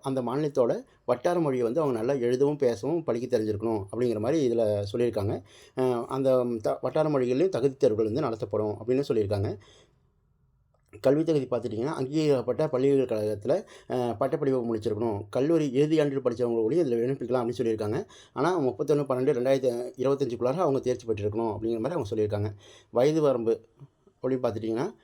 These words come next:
ஒண்ணு நாலு ரெண்டாயிரத்தி இருபத்தஞ்சு அப்போ அவங்களோட வயசு வந்து இருபதுலேருந்து இருபத்தெட்டு வயசுக்குள்ள இருக்கணும் அப்படிங்கிற மாதிரி அவங்க சொல்லியிருக்காங்க.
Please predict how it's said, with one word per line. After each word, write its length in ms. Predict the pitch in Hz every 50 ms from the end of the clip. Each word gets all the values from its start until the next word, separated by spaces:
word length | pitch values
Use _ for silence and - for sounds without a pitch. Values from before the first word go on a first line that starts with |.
| _ _ _ _
ஒண்ணு 260 | - 120 143 160 175
நாலு 260 | 170 151 123 123 143 135
ரெண்டாயிரத்தி 360 | 120 120 127 139 143 135 131
இருபத்தஞ்சு 500 | 117 117 113 117 117 107 113 113 101 - - _ _
அப்போ 420 | - 120 107 - - 165 202 247 - _ _ -
அவங்களோட 360 | 120 131 127 123 117 113 113
வயசு 360 | 113 120 139 143 - 135 117
வந்து 80 | 135 165
இருபதுலேருந்து 460 | 143 123 135 135 127 123 120 123 139
இருபத்தெட்டு 380 | 147 117 131 135 - 127 123
வயசுக்குள்ள 300 | 117 113 107 143 120 123
இருக்கணும் 420 | 123 120 110 113 110 107 117 120 113
அப்படிங்கிற 280 | 110 107 113 117 113
மாதிரி 180 | 107 120 151 160
அவங்க 80 | 135 107
சொல்லியிருக்காங்க. 500 | 101 110 107 110 104 101 98 113 165